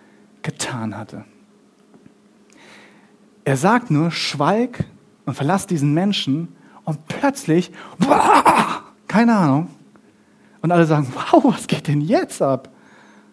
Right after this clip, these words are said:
Die gehen einfach in den Gottesdienst, wisst ihr? Und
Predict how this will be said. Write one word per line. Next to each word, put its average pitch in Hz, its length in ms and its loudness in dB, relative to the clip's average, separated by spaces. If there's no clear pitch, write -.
Die 143 60 -6
gehen 175 140 -2
einfach 175 280 -4
in 156 60 0
den 143 100 2
Gottesdienst, 139 540 -6
wisst 127 180 -10
ihr? 180 80 -12
Und 113 280 -2